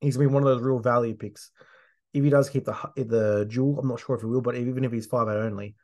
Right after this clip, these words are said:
five eight is pus next year. And if you can get him, you can get him pretty late. I couldn't imagine that he would be anywhere from a single digit round. So someone I'm definitely looking at in that five eight position where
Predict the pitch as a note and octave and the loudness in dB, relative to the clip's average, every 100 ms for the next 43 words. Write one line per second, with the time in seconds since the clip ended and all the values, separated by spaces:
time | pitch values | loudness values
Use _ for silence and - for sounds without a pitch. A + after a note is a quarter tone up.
0 | _ _ _ - C#3+ C3 A#2 G#2+ - - | _ _ _ 2 6 6 4 -2 -6 -6
1 | G#2 - G#2 - - G#2+ A2 G#2+ A#2+ C#3+ | -6 -6 -8 -8 -4 -2 0 2 4 4
2 | C#3+ B2+ - B2+ C3+ C3+ C3 - _ _ | 6 4 4 4 6 6 2 -8 _ _
3 | _ _ _ _ - A2+ C3 C#3 D#3+ C#3+ | _ _ _ _ -14 -4 2 4 4 4
4 | C#3 C#3 B2 A2 G2+ A2 B2+ - C#3+ C3+ | 4 0 -2 -2 -2 0 -2 0 0 0
5 | A#2+ A#2 A2+ A2 G#2 A#2 A#2 A2 G#2+ A2 | -2 -4 -6 -8 -6 -6 -4 -2 -4 -8
6 | _ _ - _ _ _ C3+ A#2+ A#2 A2 | _ _ -20 _ _ _ -2 4 4 4
7 | - A#2 A2 A#2+ A#2 - A#2+ A2 G#2+ A2 | 4 2 2 -2 -6 -4 -2 -2 -4 -6
8 | A2 G#2+ G#2+ G#2 A2 G#2 G#2+ _ _ _ | -4 -4 -4 -4 -4 -4 -6 _ _ _
9 | - D#3 F3 E3 D#3 D3 D3 D3 C#3+ C3+ | 0 4 6 6 6 6 4 4 2 0
10 | C#3+ C3 A2+ - C3 B2 A#2 A#2+ A#2 B2 | 0 -2 -4 -4 -2 -2 -4 -8 -6 -6
11 | A#2 A2 A2 | -4 -4 -6